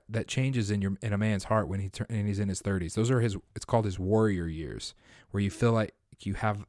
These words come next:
the ability to do something and also the experience to carry it out. Um, and so it just hit, it hit me this morning that, man, Jesus was thirty-one. He was my age when he did this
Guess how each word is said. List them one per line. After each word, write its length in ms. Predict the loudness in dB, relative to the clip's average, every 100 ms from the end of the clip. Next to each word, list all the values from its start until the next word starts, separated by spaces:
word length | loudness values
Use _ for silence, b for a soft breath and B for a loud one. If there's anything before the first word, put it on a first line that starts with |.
| -14
the 300 | -8 -4 -4
ability 600 | -6 -4 0 2 2 0
to 140 | -2
do 140 | -2 0
something 460 | 0 -2 0 -2
and 160 | -2 -6
also 360 | 0 0 2 0
the 220 | 0 -4
experience 580 | -6 -4 0 0 0 -2
to 80 | -10
carry 340 | -4 -2 0
it 80 | -2
out. 300 | -4 -8 -12 _ B B B B B -4
Um, 360 | -2 -2 -4 -10 _ _ -4
and 340 | 0 2 0
so 140 | 2 4
it 100 | 4
just 180 | 2 4
hit, 140 | 2
it 160 | 2 0
hit 140 | 2
me 60 | 2
this 180 | 0 0
morning 260 | 2 2
that, 160 | -2 -6 -12 -20 -20 _ _
man, 160 | -4 -2
Jesus 220 | 0 2
was 100 | 0
thirty-one. 320 | 4 6 6
He 80 | 4
was 100 | 2
my 220 | 2 0 2
age 280 | 0 0
when 120 | 0 0
he 100 | 0
did 240 | 0 0
this 240 | -2 -4